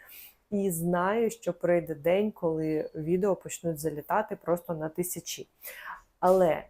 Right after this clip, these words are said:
нічого не буває отак дуже швидко. Ми довго хо-, о, вчились ходити, ми довго вчились говорити.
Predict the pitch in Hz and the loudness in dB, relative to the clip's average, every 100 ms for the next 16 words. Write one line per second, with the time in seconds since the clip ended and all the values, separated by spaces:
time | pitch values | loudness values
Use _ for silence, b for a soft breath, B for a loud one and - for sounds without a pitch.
0 | - 180 185 - 226 285 277 202 170 151 | -2 0 0 4 4 4 2 0 -2 2
1 | 165 220 220 - - 170 180 147 170 160 | 4 4 0 -2 0 0 0 -2 -4 -4
2 | - - 156 156 - - 170 185 185 208 | -6 -2 -2 -2 -10 -6 2 2 4 2
3 | 254 277 277 208 - 185 170 165 160 - | 4 0 0 0 2 4 6 4 2 2
4 | 240 247 240 - 202 156 156 156 160 151 | 2 2 -2 -2 -2 -2 -4 -4 -4 0
5 | 151 180 202 - 220 220 214 208 214 202 | 2 0 -2 -2 2 2 2 0 0 0
6 | 185 - | -2 -2